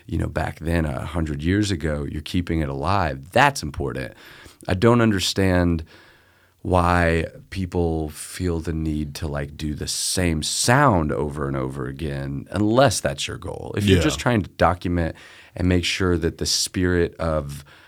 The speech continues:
Speaker 1: that music stays alive, then I think that's cool. If you're just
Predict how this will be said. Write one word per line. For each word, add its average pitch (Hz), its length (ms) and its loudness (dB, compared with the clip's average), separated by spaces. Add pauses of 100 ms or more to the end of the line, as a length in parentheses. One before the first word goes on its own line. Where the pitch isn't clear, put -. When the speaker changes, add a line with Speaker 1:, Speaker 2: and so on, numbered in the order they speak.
(140)
Speaker 1:
that 87 180 -2
music 82 480 0
stays 76 260 -2
alive, 73 340 -2
then 78 80 -2
I 82 100 -2
think 85 240 -2
that's 87 260 0
cool. 73 460 -2
If 87 160 -4
you're 95 120 0
just 107 560 -2